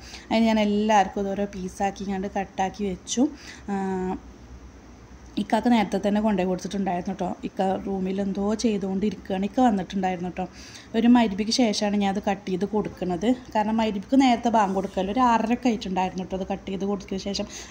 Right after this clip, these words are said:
അഞ്ച് പത്തിന് മഗ്‌രിബിക്ക് ബാങ്ക് കൊടുക്കും, ആറ് ഇരുപതാകുമ്പത്തിന് ഏശ തന്നെ കഴിയും ട്ടോ. അപ്പോൾ അത് നല്ല ടേസ്റ്റ് ഉണ്ട് എന്നൊക്കെ പറയുന്നുണ്ട്. ഏഹ്, കഴിക്കണം, മധുരമായാൽ മതി ട്ടോ. അപ്പോൾ ഇന്നത്തെ വീഡിയോ ഇത്ര തന്നെ ഉള്ളൂ. അപ്പോൾ നമ്മൾ മക്രോണ ഇവിടെ, അവിടെ റെഡിയായി വന്നിട്ടുണ്ട്. ഇതാണ് നമ്മളെ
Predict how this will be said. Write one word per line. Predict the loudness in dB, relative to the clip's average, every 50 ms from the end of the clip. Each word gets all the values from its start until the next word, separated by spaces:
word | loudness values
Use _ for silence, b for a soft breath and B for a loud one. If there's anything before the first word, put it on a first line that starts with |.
| B B 4
അഞ്ച് | 4 4 4 4 4 4
പത്തിന് | 2 0 0 0 2 4 8 8 8 8
മഗ്‌രിബിക്ക് | 6 4 0 -2 -2 -2 -2 -2 -2 -2
ബാങ്ക് | -2 -2 -2 -2 -2 -2
കൊടുക്കും, | -4 -4 -4 -2 -2 -2 -2 -2 -6 -4 -2 0
ആറ് | 0 0 0 2 2
ഇരുപതാകുമ്പത്തിന് | 2 2 4 4 6 6 4 4 4 6 6 8 8
ഏശ | 6 4 4 4
തന്നെ | 4 4 4 2
കഴിയും | 2 0 0 -2 -4 -4
ട്ടോ. | -6 -10 -12 B B B B B B B B B B B B B -16 -4 0 2
അപ്പോൾ | 4 6 6
അത് | 6 6 6 6
നല്ല | 4 4 4 4 4 4 4
ടേസ്റ്റ് | 4 2 2 2 2 4 4
ഉണ്ട് | 6 6 4
എന്നൊക്കെ | 4 2 2 2 2 4 4
പറയുന്നുണ്ട്. | 4 4 2 2 0 2 2 2 2 2 2 2 2 0 -2 -2 0
ഏഹ്, | 0 0 0 2 2 2 2 0 0 2 2
കഴിക്കണം, | 2 2 0 0 -2 0 0 0 0 0 2
മധുരമായാൽ | 2 2 4 4 4 6 6 6 4 4 4 4 6 6
മതി | 4 2 0 -4 -2 0
ട്ടോ. | 2 2 0 B B B B B B B B -4
അപ്പോൾ | 0 4 6
ഇന്നത്തെ | 6 6 6 6 6 6 6
വീഡിയോ | 6 6 6 4 4 2
ഇത്ര | 2 -2 -4 -4 -2 -2
തന്നെ | 0 0 2 2 0 0
ഉള്ളൂ. | 0 0 -2 -2 -4 -6
അപ്പോൾ | -4 -4 -2 -2
നമ്മൾ | 0 0 0 -2 -2
മക്രോണ | -4 -2 -2 0 2 4 4 4 4
ഇവിടെ, | 4 4 2 2 2
അവിടെ | 2 0 -2 -2 -2 -2
റെഡിയായി | -2 -2 -2 0 0 2 2 0 0
വന്നിട്ടുണ്ട്. | 0 -2 -4 -4 -4 -4 -2 -2 -2 -2
ഇതാണ് | 0 -2 -2 -2 0
നമ്മളെ | -2 -2 -2 -2